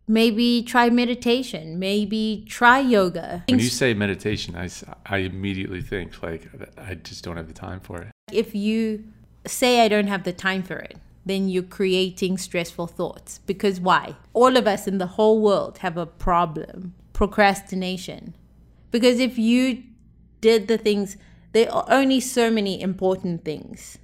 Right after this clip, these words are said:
Speaker 1: right, that you have to do. The rest of the stuff is just filler. Like, if you could do one thing a day and that was the most important thing that you had to do today, you would do that one thing. And everything else would just be like, "Oh, if it gets done or it doesn't get done,"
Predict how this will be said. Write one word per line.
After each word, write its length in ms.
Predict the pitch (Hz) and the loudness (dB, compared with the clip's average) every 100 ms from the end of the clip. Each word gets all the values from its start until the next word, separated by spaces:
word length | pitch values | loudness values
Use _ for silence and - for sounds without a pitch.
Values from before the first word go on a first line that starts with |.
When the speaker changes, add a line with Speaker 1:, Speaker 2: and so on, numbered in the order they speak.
| - | -12
Speaker 1:
right, 260 | 156 170 170 | -10 -8 -8
that 180 | 160 | -8
you 220 | 165 156 156 - | -8 -10 -14 -2
have 260 | 180 170 | -2 -2
to 100 | - | -10
do. 200 | 160 - - - - - - | -14 -14 -16 -20 -20 -20 -4
The 100 | 240 | 2
rest 220 | 311 330 | 2 2
of 100 | 294 | 2
the 80 | 233 | 2
stuff 260 | 226 196 | 2 0
is 120 | 185 180 | 0 -4
just 200 | 175 - | -8 -2
filler. 440 | 208 175 71 - _ - | -2 -2 -6 -14 _ -2
Like, 140 | 240 | 0
if 100 | 277 | 0
you 100 | 294 | 0
could 180 | 262 208 | 0 0
do 160 | 247 247 | 0 2
one 340 | 208 220 233 | 4 6 4
thing 200 | 226 208 | 2 0
a 60 | 190 | 0
day 300 | 170 165 - | -2 -4 -4
and 180 | 180 196 | -4 -2
that 140 | 185 | 0
was 160 | 196 185 | -2 -2
the 100 | 185 | -2
most 320 | 185 190 185 | 0 0 -2
important 580 | 196 - 190 185 185 180 | -4 -4 -4 -4 -6 -4
thing 340 | 175 170 165 160 - - - | -4 -6 -8 -12 -20 -20 -12
that 200 | 175 - | -10 -4
you 100 | 175 | -4
had 220 | 170 175 | -2 -4
to 100 | - | -6
do 160 | 170 156 | -10 -10
today, 420 | - - 139 - - - | -10 -12 -12 -12 -18 -8
you 160 | 208 240 | -2 0
would 240 | 254 208 | 0 -2
do 160 | 226 247 | 0 2
that 240 | 220 196 185 | 2 2 0
one 220 | 175 175 | -2 -2
thing. 400 | 208 165 135 170 - | -4 -6 -8 -12 -4
And 140 | 214 | 2
everything 420 | 233 254 226 233 | 4 2 2 2
else 300 | 233 220 190 | 2 2 0
would 180 | 185 180 | -2 -2
just 300 | 185 185 - | -2 -4 -4
be 160 | 185 180 | -2 0
like, 280 | 170 165 - | 0 -2 0
"Oh, 460 | 208 190 156 147 180 | 4 6 4 0 -6
if 120 | 180 180 | -6 -4
it 140 | 185 | -2
gets 220 | 190 175 | -2 -2
done 240 | - 170 165 | -2 -2 -2
or 40 | |
it 80 | 165 | -4
doesn't 300 | 170 165 170 | -4 -4 -6
get 160 | 165 156 | -6 -6
done," 320 | 147 156 160 | -8 -8 -12